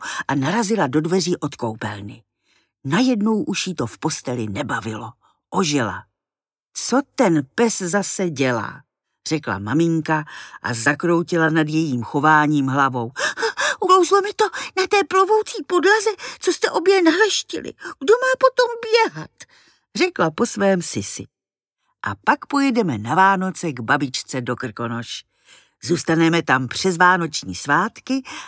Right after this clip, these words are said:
a musíme poprosit Ježíška, aby tam dorazil“,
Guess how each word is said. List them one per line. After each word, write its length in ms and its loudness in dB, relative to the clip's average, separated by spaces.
a 100 -2
musíme 500 -2
poprosit 560 -4
Ježíška, 680 -2
aby 220 -4
tam 240 -6
dorazil“, 520 -2